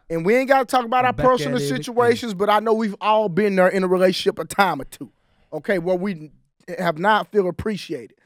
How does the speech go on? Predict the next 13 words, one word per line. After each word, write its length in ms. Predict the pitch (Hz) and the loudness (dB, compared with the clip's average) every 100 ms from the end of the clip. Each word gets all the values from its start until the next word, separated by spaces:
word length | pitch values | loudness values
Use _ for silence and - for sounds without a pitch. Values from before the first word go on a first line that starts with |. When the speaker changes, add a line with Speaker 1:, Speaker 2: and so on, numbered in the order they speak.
| _ _ | _ _
Speaker 1:
So, 440 | _ - 220 156 120 _ | _ 2 4 4 -2 _
fellas, 560 | 240 196 120 - _ _ _ - - - _ _ _ _ _ - | 4 4 0 -16 _ _ _ -16 -16 -20 _ _ _ _ _ -10
what's 220 | 139 139 | -8 -8
the 60 | 107 | -12
appropriate 420 | - 131 113 98 | -10 -10 -12 -14
question? 380 | - 131 - 147 | -10 -10 -10 -8
Speaker 2:
Did 140 | 233 | -6
you 60 | 302 | -4
Speaker 1:
'Cause 80 | |
I 20 | 277 | -4
Speaker 2:
know 40 | |
Speaker 1:
got 80 | 180 | -2
Speaker 2:
Michelle 540 | 147 - 202 196 175 | -4 -4 -4 -4 -4